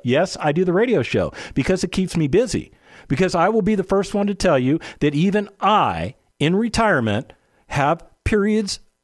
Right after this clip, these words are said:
of, or moments, I should say, where I deal with boredom. I deal with boredom. So I look for things to do in retirement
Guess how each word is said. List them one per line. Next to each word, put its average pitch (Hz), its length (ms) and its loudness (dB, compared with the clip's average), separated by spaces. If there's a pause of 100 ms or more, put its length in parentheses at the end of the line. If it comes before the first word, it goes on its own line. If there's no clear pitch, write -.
of, 202 200 0
or 226 180 2
moments, 214 440 2
I 165 60 2
should 226 240 -2
say, 113 360 0 (420)
where 165 240 0 (220)
I 165 100 0
deal 131 200 2
with 196 140 0
boredom. 262 420 0 (360)
I 185 60 0
deal 208 180 2
with 240 180 -4
boredom. 254 340 0
So 180 160 0
I 170 80 4
look 196 520 -2
for 196 160 0
things 196 440 -2
to 202 120 0
do 151 380 2
in 151 240 -2
retirement 147 800 0